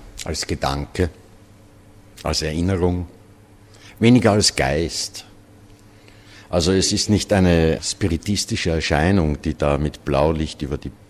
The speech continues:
Bühne flirrt. Nein, nein, es ist, äh, immer eine Erinnerung des Bruders an ihn, nicht? Am Anfang und am Schluss und dazwischen sind es einige Auftritte in Erinnerung an Situationen, an Schriftstücke, an Hinterlassenschaft,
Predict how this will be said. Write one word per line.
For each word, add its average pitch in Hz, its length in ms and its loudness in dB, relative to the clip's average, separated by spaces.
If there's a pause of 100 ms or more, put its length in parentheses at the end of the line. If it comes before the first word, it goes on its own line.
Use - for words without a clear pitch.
Bühne 95 320 2
flirrt. - 720 -4 (540)
Nein, 117 120 0
nein, 113 220 2
es - 140 -2
ist, - 280 -4
äh, 101 140 0
immer 104 300 0 (480)
eine 95 220 2
Erinnerung 101 560 4
des - 160 -6
Bruders 117 600 0
an 107 160 2
ihn, 101 460 -2
nicht? 95 320 -6
Am 90 100 -2
Anfang 90 340 -4
und 87 100 -2
am 82 120 -2
Schluss - 500 -6
und 95 160 -8
dazwischen 101 520 -8 (500)
sind 92 260 -2
es 85 120 0
einige 82 440 -2
Auftritte 87 720 -4 (440)
in 104 180 4
Erinnerung 104 760 4
an 92 180 -2
Situationen, 92 1080 -2
an 101 140 -2
Schriftstücke, 95 1120 -2
an 85 120 0
Hinterlassenschaft, 85 1080 -2